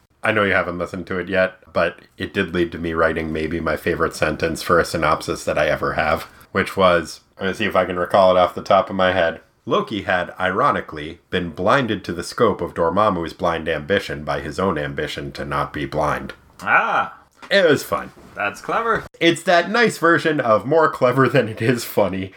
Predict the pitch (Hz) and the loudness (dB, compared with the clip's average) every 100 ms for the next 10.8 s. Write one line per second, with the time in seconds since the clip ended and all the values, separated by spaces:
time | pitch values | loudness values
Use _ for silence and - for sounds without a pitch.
0 | - 190 196 190 180 175 147 139 123 110 | -6 0 2 4 2 2 0 2 2 0
1 | - 123 98 92 85 82 - 95 110 - | 0 -4 -4 -6 -6 -4 -6 -10 -12 -14
2 | _ _ _ _ _ - 139 107 92 - | _ _ _ _ _ -4 -2 0 -2 -6
3 | - 131 226 - 233 127 92 85 - _ | -8 -2 -2 0 -2 -2 -2 -8 -16 _
4 | 127 135 123 117 107 - 92 - 71 - | 2 2 2 2 2 0 -2 -4 -12 -14
5 | - - 151 156 180 220 127 113 95 - | -20 -2 2 4 2 2 2 2 2 2
6 | 101 87 - 90 82 127 160 151 143 170 | 2 0 -2 -4 0 0 0 -6 0 2
7 | 151 147 123 120 110 - _ _ _ _ | 2 -2 0 0 0 -4 _ _ _ _
8 | 107 120 113 110 101 101 95 90 - 90 | -4 2 4 4 4 0 0 -2 -2 0
9 | 87 - - 80 82 80 - - 76 76 | 0 -4 -6 -4 -4 -6 -6 -4 -2 -2
10 | 73 82 73 82 - 90 90 90 | -4 -6 -6 -6 -4 -2 -2 -4